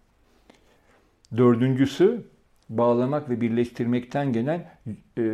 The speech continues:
yoga terimiyle anılan Yoga Darshana'dır. Beşincisi, Purva Mimamsa'dır. Derin düşünsel yansıtma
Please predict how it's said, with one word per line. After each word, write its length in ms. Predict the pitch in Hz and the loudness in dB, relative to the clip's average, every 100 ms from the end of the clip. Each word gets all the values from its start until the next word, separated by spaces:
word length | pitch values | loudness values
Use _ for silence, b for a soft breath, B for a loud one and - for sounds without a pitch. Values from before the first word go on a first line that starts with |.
| 107 107 98 95 | -4 -4 -4 2
yoga 420 | 165 139 110 87 - _ | 4 4 -2 -4 -18 _
terimiyle 580 | - 107 104 104 95 101 | -8 -6 -4 -6 -6 -10
anılan 540 | - 110 107 110 180 170 | -10 -10 -8 -8 -10 -6
Yoga 400 | 110 165 127 104 | 2 2 2 0
Darshana'dır. 760 | 92 90 - - - _ - _ _ _ b b b b b b | -4 -10 -14 -20 -20 _ -20 _ _ _ b b b b b b
Beşincisi, 640 | 107 98 120 120 - 220 226 b b b b _ - | -10 -4 -4 -2 -4 -8 -10 b b b b _ 2
Purva 440 | 233 202 127 120 | 4 4 4 2
Mimamsa'dır. 840 | 113 107 104 98 - 92 92 - _ B B | 0 -2 -4 -6 -10 -12 -12 -14 _ B B
Derin 400 | 104 117 139 180 | 0 2 4 2
düşünsel 540 | 135 123 135 123 156 143 | -2 -2 -4 -2 -2 0
yansıtma 720 | 120 113 - - 135 170 | 0 -2 -6 -8 -6 -6